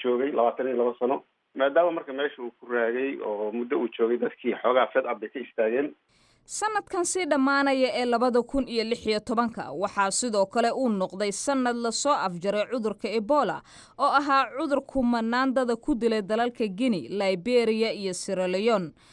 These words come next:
Speaker 2: Waxaana cudurkaasi si rasmi ah u sheegtay Hay'adda Caafimaadka Adduunka ee W H O in Ebola la cirib jiray sanadkan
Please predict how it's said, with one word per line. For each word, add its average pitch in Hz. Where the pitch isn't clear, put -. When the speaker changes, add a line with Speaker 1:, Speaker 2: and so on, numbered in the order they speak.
Speaker 2:
Waxaana 196
cudurkaasi 202
si 294
rasmi 233
ah 214
u 285
sheegtay 220
Hay'adda 208
Caafimaadka 226
Adduunka 196
ee 175
W 196
H -
O 208
in 330
Ebola 233
la 185
cirib 202
jiray 190
sanadkan 170